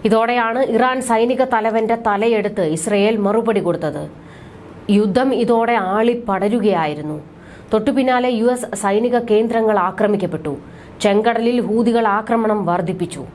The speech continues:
യു എസ് ഇന്ത്യ, ആ, കപ്പലുകൾ കടലിൽ സുരക്ഷയ്ക്കിറങ്ങിയിരിക്കുകയാണ്. പശ്ചിമേഷ്യയ്ക്ക് പുറത്തേക്ക് യുദ്ധം പടരുകയാണ്.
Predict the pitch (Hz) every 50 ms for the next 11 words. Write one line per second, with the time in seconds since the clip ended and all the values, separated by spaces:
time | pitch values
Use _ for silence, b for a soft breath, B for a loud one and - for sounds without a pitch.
0 | - - - - B B B B B B B 175 185 196 202 220 240 240 240 -
1 | - - 220 202 202 220 240 226 240 247 247 254 - - B B B B B -
2 | 190 190 - 226 214 220 240 233 233 233 220 185 156 123 - - - - - -
3 | 214 202 214 220 226 233 240 233 - 233 220 220 240 233 240 254 240 - 214 214
4 | 202 196 208 208 202 190 - 190 175 147 165 143 131 127 135 139 160 - - -
5 | - B B B B B B B 233 226 - 311 302 294 294 285 285 277 - 269
6 | 233 226 233 220 226 226 233 226 220 226 233 214 185 196 185 170 226 233 220 185
7 | 185 185 185 165 180 165 170 170 156 143 139 139 147 147